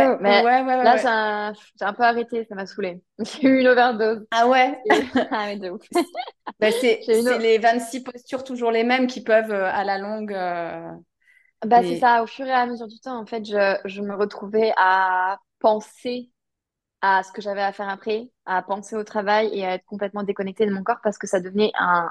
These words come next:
Speaker 1: un automatisme.
Speaker 2: Ouais.
Speaker 1: Donc, euh, là, je pense que pour l'instant, j'ai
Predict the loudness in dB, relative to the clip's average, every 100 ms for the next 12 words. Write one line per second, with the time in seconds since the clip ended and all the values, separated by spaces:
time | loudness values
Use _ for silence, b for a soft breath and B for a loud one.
0 | -2 0 2 0 0 0 -2 -8 -14 -16
1 | _ B B B B 0 2 2 4 6
2 | 8 8 6 2 -6 _ _ _ _ _
3 | 2 4 4 0 -4 -4 -6 -6 -4 -2
4 | -4 -4 -2 -2 -2 -4 -4 -4 -2 -2
5 | -2 -4 -6